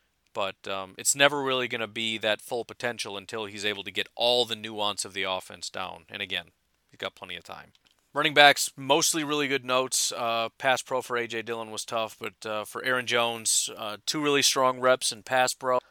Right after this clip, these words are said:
There were also some talk about, I don't know why I didn't put it in here, but, uh, some really good runs, especially on these sweeps to the outside. The offensive line, as well as Aaron Jones, very much in sync. Offensive line doing a good job,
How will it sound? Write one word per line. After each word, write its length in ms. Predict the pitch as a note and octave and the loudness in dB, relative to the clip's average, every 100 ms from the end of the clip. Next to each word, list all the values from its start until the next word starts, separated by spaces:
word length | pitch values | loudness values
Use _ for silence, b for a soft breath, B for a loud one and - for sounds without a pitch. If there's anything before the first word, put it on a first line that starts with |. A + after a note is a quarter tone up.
| b - | b -10
There 100 | A#2 | 0
were 60 | A#2 | 0
also 220 | A2 A2 | 0 -2
some 200 | A#2 G#2+ | -4 -4
talk 320 | A#2 A2 - | 0 0 0
about, 380 | G#2+ G#2+ G#2 G#2 _ _ | -4 0 0 -2 _ _
I 20 | |
don't 100 | A#2+ | -12
know 60 | A2 | -6
why 160 | G#2+ G#2+ | -2 -2
I 40 | |
didn't 160 | G#2 G2+ | -4 -12
put 120 | G#2+ | -12
it 80 | G2+ | -10
in 140 | G#2+ | -10
here, 180 | G2+ G2 | -10 -14
but, 220 | G2+ G2+ _ _ | -10 -12 _ _
uh, 160 | - G#2+ | -12 -6
some 180 | - A#2 | -6 -2
really 220 | B2+ B2 | 0 0
good 120 | A2+ | 0
runs, 460 | G#2+ A2 A2 G#2 - | 0 0 0 0 -4
especially 720 | - - B2+ - A#2+ A2 G#2+ | -2 -2 0 -2 -4 -4 -4
on 160 | A2 G#2 | -4 -6
these 160 | G#2+ | -4
sweeps 380 | - A#2 A2+ - | -2 -2 -6 -6
to 80 | A2 | -4
the 120 | G#2+ | 0
outside. 440 | G#2 - A2 G#2+ | 0 0 0 0
The 60 | G#2 | 2
offensive 460 | A2 - A2+ A2+ G2+ | 2 0 -6 -8 -4
line, 300 | G#2 G#2+ G2+ | -2 -2 -4
as 100 | G2 | -4
well 200 | A2 G#2+ | -2 -2
as 100 | G2+ | -4
Aaron 220 | G#2 G2 | -8 -6
Jones, 260 | G#2+ G2+ | -8 -10
very 260 | G2+ A2 A#2 | -6 0 0
much 220 | A2 G#2 | 0 -4
in 100 | G#2+ | -6
sync. 280 | F#2 A2 G#2 | -8 -6 -2
Offensive 400 | G#2+ G#2+ G#2 G2+ | -2 -2 -8 -6
line 160 | G#2 G#2 | -6 -6
doing 160 | G#2 | -8
a 40 | G2 | -8
good 160 | G2+ | -8
job, 360 | F#2 G2+ G2+ | -2 0 0